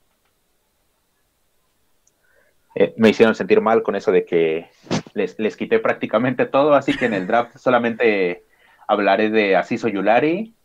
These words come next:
eh, outside linebacker de Georgia. Eh, me parece una gran adición, sobre todo en la segunda ronda. Yo creía que Ojulari iba a ser seleccionado en la primera ronda y va a llegar a ser titular inmediato, ¿no?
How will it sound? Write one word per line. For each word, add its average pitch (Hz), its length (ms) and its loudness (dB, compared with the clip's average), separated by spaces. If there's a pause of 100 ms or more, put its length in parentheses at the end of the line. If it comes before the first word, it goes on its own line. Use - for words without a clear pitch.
(160)
eh, 82 400 -8 (140)
outside 98 400 -4
linebacker 98 560 -2
de 80 240 -10
Georgia. 117 600 0 (680)
Eh, 92 220 -4
me 87 460 -10
parece 104 260 -2
una 113 140 -2
gran 104 180 0
adición, 107 560 -4 (100)
sobre 92 240 -6
todo 104 120 -2
en 98 80 -4
la 87 40 -4
segunda 95 320 -4
ronda. 104 320 -2
Yo 107 160 -2
creía 98 360 -2
que 87 240 -6
Ojulari 87 420 -2
iba 92 340 -2
a 82 60 -14
ser 98 160 -8
seleccionado 90 560 -6
en 85 100 -10
la 87 140 -8
primera 87 340 -6
ronda 98 440 -2 (600)
y 104 280 -2
va 113 100 0
a 127 40 4
llegar 127 260 2
a 123 80 0
ser 113 260 -2
titular 107 320 0
inmediato, 90 540 -2
¿no? 135 340 -6